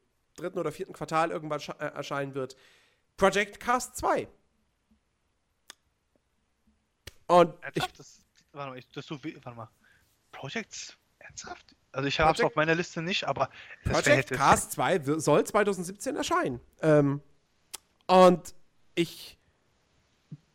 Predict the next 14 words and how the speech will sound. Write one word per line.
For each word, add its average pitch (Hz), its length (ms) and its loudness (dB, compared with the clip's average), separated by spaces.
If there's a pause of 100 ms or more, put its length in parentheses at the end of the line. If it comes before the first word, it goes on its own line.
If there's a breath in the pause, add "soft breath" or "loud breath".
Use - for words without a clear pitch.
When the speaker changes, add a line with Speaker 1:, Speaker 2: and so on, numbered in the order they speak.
(120)
Speaker 1:
bin 143 260 0
da 208 300 8
echt - 280 -6
heiß 370 260 0
drauf, 123 360 -10
weil 117 200 -8
ich - 160 -18
mochte 135 520 2
Project 240 580 4
Cars. 254 540 2 (300 loud breath)
Sie 170 180 -4
haben 214 200 2
leider 202 360 8
nur 220 640 2